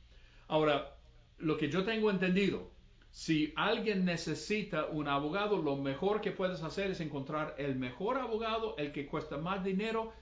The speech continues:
para representarte, porque eso es sí lo que va a hacer la diferencia. Y Dios nos ha mandado el Espíritu Santo, el más poderoso, el más sabio, el más listo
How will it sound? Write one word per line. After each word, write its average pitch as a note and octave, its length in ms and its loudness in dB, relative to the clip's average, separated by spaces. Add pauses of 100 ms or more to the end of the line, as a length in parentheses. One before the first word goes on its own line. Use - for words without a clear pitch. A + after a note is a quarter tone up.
(180)
para C3 360 0
representarte, C#3+ 1000 -2
porque C#3+ 440 -6
eso D3+ 320 -2
es D3 200 -4
sí B2+ 400 -2
lo A#2+ 160 -8
que A#2 100 -8
va G#2 140 -8
a G#2+ 40 -8
hacer A2 300 -10
la G#2+ 140 -10
diferencia. A2 640 -10
Y B2+ 280 -6 (260)
Dios C#3 540 -2 (200)
nos B2+ 200 -6
ha C3+ 100 -2
mandado C#3 800 -2
el A#2+ 140 -10
Espíritu B2+ 500 -10
Santo, D3 480 -10
el A#2 140 -10
más A#2 240 -12
poderoso, D3+ 800 -4 (160)
el - 160 -12
más G#2+ 220 -10
sabio, F3 600 -4 (220)
el A2+ 160 -10
más G#2 360 -10
listo E3 600 -4